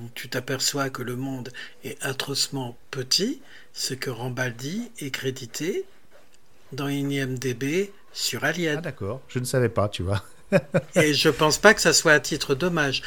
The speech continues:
Speaker 1: Je ne sais pas à quel moment il est, il est crédité, mais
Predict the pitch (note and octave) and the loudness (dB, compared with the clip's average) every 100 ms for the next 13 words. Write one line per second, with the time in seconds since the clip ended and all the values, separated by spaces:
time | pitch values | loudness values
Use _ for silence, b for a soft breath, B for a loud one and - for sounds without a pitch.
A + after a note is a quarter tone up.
0 | B B - C#3 - D3+ D#3+ D3+ - C#3 | B B -4 0 0 2 0 0 -2 -4
1 | - E3 D#3 D3+ D#3+ D#3+ D#3 C#3 - - | 2 2 2 0 0 0 -2 -4 -12 -20
2 | b b b - - B2 B2+ B2+ B2 A#2 | b b b -18 -12 -6 -4 -2 -2 -4
3 | A#2+ B2 A#2+ - C3 C3 B2 F3 G#3+ D4+ | -4 -6 -6 -6 -6 -6 -4 2 2 2
4 | - - - B2+ B2 B2+ E3 C#4+ | -10 -20 -10 -4 0 2 2 0